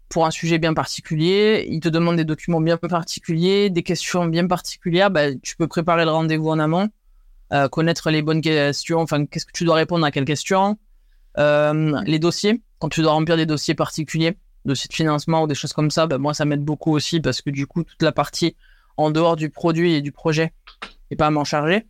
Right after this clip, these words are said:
directement. Après, quand tu, tu veux faire des investissements, calculer, euh, les répercussions de l'investissement, bah, justement sur tes finances, euh, sur qu'est-ce que ça va donner, ou inversement, si tu veux, bah, par exemple, tu veux, tu veux prévoir, euh, l'embauche d'un, d'un poste, ou si tu dois, euh,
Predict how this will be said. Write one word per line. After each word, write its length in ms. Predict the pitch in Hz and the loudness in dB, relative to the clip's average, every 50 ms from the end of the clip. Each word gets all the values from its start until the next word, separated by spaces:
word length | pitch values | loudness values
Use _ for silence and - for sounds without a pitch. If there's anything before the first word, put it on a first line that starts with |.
| _ - - - | _ -20 -14 -8
directement. 520 | 160 156 147 147 143 - - 156 165 185 214 - _ _ _ - - - - - - - | -4 0 0 0 0 0 0 0 0 0 -2 -4 _ _ _ -20 -20 -20 -20 -20 -16 -6
Après, 320 | - - 147 - - 196 180 | -2 -2 -2 0 0 0 2
quand 160 | 190 180 175 | 2 0 0
tu, 120 | 175 185 175 | 0 -2 -4
tu 160 | - - 170 | -4 -4 -2
veux 340 | 160 170 165 160 165 165 151 | 0 2 2 2 2 0 2
faire 140 | - 175 175 | 0 0 0
des 100 | 156 160 | 0 0
investissements, 580 | 156 151 156 160 - 202 185 - 233 240 254 - - - - - - - - | 0 -2 -2 -4 -4 -4 -2 0 0 -2 -2 -4 -10 -20 -20 -20 -10 -4 0
calculer, 420 | 156 151 143 - - 170 185 185 | 0 0 0 -2 -2 0 2 4
euh, 120 | 170 165 156 | 4 2 2
les 100 | 147 147 | 2 2
répercussions 440 | 151 156 147 156 - - - - 170 | 0 0 0 -4 -4 -4 -4 -2 0
de 60 | 160 | 0
l'investissement, 600 | 156 151 151 147 - - 151 - - 165 165 170 - _ _ _ _ _ _ _ | 0 0 -2 -4 -4 -6 -8 -4 -2 0 -2 -2 -4 _ _ _ _ _ _ _
bah, 140 | 131 139 135 | 0 0 0
justement 480 | 135 135 143 135 - 165 160 160 165 160 | 0 -2 -4 -2 0 0 2 2 0 0
sur 220 | - - 160 135 | -2 -2 -4 -2
tes 140 | - - 160 | 0 0 0
finances, 480 | - - 175 170 175 175 170 - - 160 | 0 0 0 2 2 0 -2 -2 -2 -2
euh, 440 | 151 143 143 143 143 143 143 139 139 - | 0 0 0 0 0 -2 -2 -4 -6 -8
sur 200 | - - - 143 160 165 - - - - - - | -12 -18 -16 -16 -18 -20 -20 -18 -18 -16 -10 -4
qu'est-ce 180 | - 156 - | -4 -4 -4
que 60 | - | -4
ça 140 | - - 165 | -2 -2 0
va 100 | 156 151 | 0 0
donner, 400 | 147 147 151 160 185 208 233 226 - _ - _ - - 196 - | 0 0 0 2 2 2 2 0 -4 _ -20 _ -18 -12 -4 0
ou 100 | 165 165 | 0 2
inversement, 640 | 160 156 170 160 - - 170 160 160 165 180 196 190 | 2 2 2 0 0 0 0 2 2 2 2 2 0
si 180 | - - 160 | -2 -4 -4
tu 160 | 135 - - | -4 -2 0
veux, 60 | 147 147 | 0 2
bah, 160 | 147 147 135 | 2 2 2
par 100 | 143 139 | 2 2
exemple, 180 | 151 170 170 | 0 0 -2
tu 100 | - - 147 | -4 -4 -4
veux, 160 | 147 147 131 _ _ _ _ _ - - - | -4 -4 -6 _ _ _ _ _ -20 -18 -10
tu 160 | - - 156 | -6 -2 0
veux 100 | 151 147 | 0 0
prévoir, 400 | - - - 156 147 160 156 151 | 0 0 -2 0 2 2 2 4
euh, 180 | 151 147 147 143 | 4 4 4 2
l'embauche 400 | 147 143 143 143 147 151 147 143 | 2 2 2 0 0 -2 -2 -2
d'un, 400 | 147 143 139 139 139 139 139 135 | -2 0 0 0 0 0 0 0
d'un 140 | 139 143 143 | 0 0 0
poste, 480 | 127 180 180 185 185 185 185 180 - - | 2 2 2 4 2 2 0 -2 -6 -8
ou 60 | 143 | -6
si 180 | 120 - 160 139 | -6 -4 -6 -6
tu 140 | - - 139 | -6 -4 -2
dois, 340 | 143 147 151 151 156 156 | 0 2 4 4 4 4
euh, 240 | 151 151 139 135 139 | 2 2 0 -4 -6